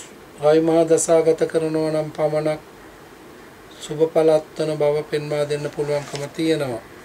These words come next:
මීන ලග්නය ලග්නාධිපති ගුරු දස වැන්නේ කේතු සමග සංයෝග වන අතර සෙනසුරු අයස්ථානයේ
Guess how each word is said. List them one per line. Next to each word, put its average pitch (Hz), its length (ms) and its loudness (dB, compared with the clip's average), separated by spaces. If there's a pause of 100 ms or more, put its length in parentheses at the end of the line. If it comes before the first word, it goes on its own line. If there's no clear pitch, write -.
(480)
මීන 151 320 -4
ලග්නය 160 500 2 (1080)
ලග්නාධිපති 170 840 2
ගුරු 175 260 4
දස 165 240 4
වැන්නේ 180 480 4
කේතු 170 360 0
සමග 180 280 2
සංයෝග 170 480 2
වන 175 200 4
අතර 175 300 2
සෙනසුරු 175 460 0
අයස්ථානයේ 170 760 2